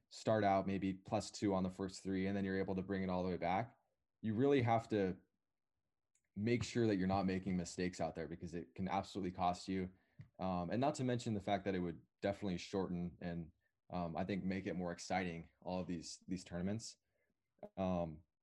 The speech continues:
and another thing I think that they could do is just make the golf courses harder and longer. I mean, I, I know they're continuing to do that, but I just think it's, it's, it gets a little bit boring to see week after week guys getting to, you know, twenty under, twenty-five under,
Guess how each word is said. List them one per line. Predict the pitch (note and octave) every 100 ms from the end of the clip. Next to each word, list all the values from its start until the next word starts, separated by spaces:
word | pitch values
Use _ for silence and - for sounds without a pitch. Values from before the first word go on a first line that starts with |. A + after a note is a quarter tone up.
| -
and | C3+
another | C3 C#3 D3+
thing | D3+ C#3
I | C3
think | C3+ C3+ B2
that | A#2+
they | A#2
could | B2 B2
do | A2+ B2+ B2 _ _ _ _
is | A#2+ A#2+ G#2 - - _ _ -
just | B2+
make | D#3 E3+
the | C#3
golf | A2+ -
courses | C3 - G2
harder | - G#2 A2+
and | G2+
longer. | D#2+ G2 F2 D#2 - -
I |
mean, | F#2 F#2 F2+
I, | G2 G2+
I |
know | A2 C3
they're | B2+ G#2 -
continuing | G2 - G#2 G#2
to | G2
do | F2+ F2+
that, | A2+ A#2+ -
but | G2 - _ _ _ _ _ _ _ -
I |
just | C3+ C3+
think | C#3+ B2+
it's, | - -
it's, | A#2+ -
it | - A2
gets | C#3+
a | C3
little | A#2 A#2
bit | A2+ F#2
boring | G2 G2 G2
to |
see | F#2 G2 F#2 F2+ - _ _ _ _ _ _ - F#2
week | A#2+ B2
after | A2 A2
week | G2+ F#2+ G2
guys | F#2+ F#2+ F2
getting | G2 F#2+ F#2
to, | - F2+ E2+ E2 _
you | G2
know, | E2+ E2
twenty | - G#2+ G2+
under, | F2+ F#2 F2+ F2+
twenty-five | - G2 F#2+ F#2+ F2+
under, | F2 F2 F2+